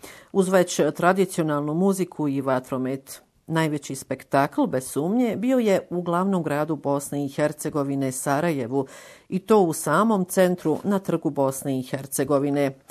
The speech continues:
Najveća regionalna muzička zvijezda Dino Merlin u svom rodnom gradu po prvi put u karijeri svojim koncertom i timom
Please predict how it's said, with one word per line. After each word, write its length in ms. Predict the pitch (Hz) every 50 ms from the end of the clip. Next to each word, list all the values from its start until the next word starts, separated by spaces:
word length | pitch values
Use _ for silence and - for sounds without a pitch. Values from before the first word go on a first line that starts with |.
| - - - - - - -
Najveća 600 | - 156 180 185 190 185 175 175 - 175 165 156
regionalna 640 | 151 160 175 180 170 180 165 160 156 156 156 156 156
muzička 560 | 156 160 165 165 165 180 - - - 165 147
zvijezda 600 | 143 151 143 143 151 165 170 170 170 160 147 131
Dino 340 | 113 131 - 160 170 175 160
Merlin 560 | 147 143 147 160 175 180 170 156 151 147 131 - -
u 80 | 156
svom 280 | - - - 156 151 147
rodnom 400 | 143 160 175 175 180 175 165 151
gradu 520 | 151 139 143 139 143 170 185 208 202 - - - -
po 120 | - 147
prvi 360 | 139 - 175 180 180 170 143
put 280 | 139 - 160 143 139 -
u 60 | 139
karijeri 640 | 139 143 135 139 139 143 156 175 196 208 220 190 - -
svojim 400 | - - - - 156 147 139 143
koncertom 680 | 143 - 180 170 170 180 - 180 170 175 - 185 165 147 -
i 80 | - 139
timom 520 | - - 202 208 214 214 208 190 165 147